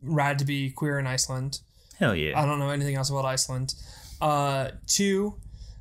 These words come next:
Speaker 1: uh, I think Germany would be really interesting, uh, because of the queer history of that country pre and post Holocaust. Uh, it would probably also be a huge downer, but, um,
Speaker 2: Mm-hmm.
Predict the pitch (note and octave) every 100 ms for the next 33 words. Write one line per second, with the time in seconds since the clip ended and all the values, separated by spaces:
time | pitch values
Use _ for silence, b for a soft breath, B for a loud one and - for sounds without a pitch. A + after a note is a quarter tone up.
0 | B D3+ C#3+ C3+ - D3+ C#3 - D3 E3
1 | E3+ F3 F#3 F#3+ G3+ - D#3 D#3+ D3 E3+
2 | E3 E3 E3 - E3 E3+ E3+ E3 - E3+
3 | F#3 F3 F3+ F3 - C#3+ C#3+ C3 D3 C#3
4 | - D3+ C#3+ C3+ - D3+ C#3+ C#3 C3+ -
5 | D3 C#3 - F#3 D#3+ D3+ D#3+ - E3 D3+
6 | D3+ - D#3 - D#3 D3+ D#3 B B -
7 | - G3 G3 D3+ D#3+ E3 F3 - - F#3+
8 | G3+ G#3+ G#3+ A3 - - - B B B
9 | B - D3+ C#3+ C#3 C3+ C#3 E3 D#3 D3+
10 | D3 D#3 D3 D3 C#3 - G#3 C#3+ - C3+
11 | B2+ D3 G3+ - - C#3 C3+ C3+ - C#3
12 | C3+ B2+ B2+ A2